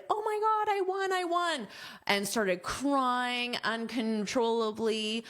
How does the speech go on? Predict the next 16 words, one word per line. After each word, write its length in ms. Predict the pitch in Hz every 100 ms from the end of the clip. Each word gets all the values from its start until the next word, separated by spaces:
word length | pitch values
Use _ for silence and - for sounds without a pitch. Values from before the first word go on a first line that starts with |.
| - -
But 400 | 254 226 - - -
again, 400 | 202 285 330 226
she's 340 | - 226 180
very 460 | 180 285 302 269 220
happy, 840 | - - 233 370 392 202 156 156
<laughs> 20 |
but 220 | 185 294
it's 220 | 302 277
a 80 | 285
very 420 | 214 240 220 226
strong, 580 | 233 - - 196 196 196
intense, 540 | - 180 202 175 175 - - - -
happy, 680 | - - 208 311 339 190 170
positive 800 | - - 226 277 294 254 208 190 -
emotional 720 | 190 170 160 - 165 143 139
reaction. 560 | 147 139 120 - -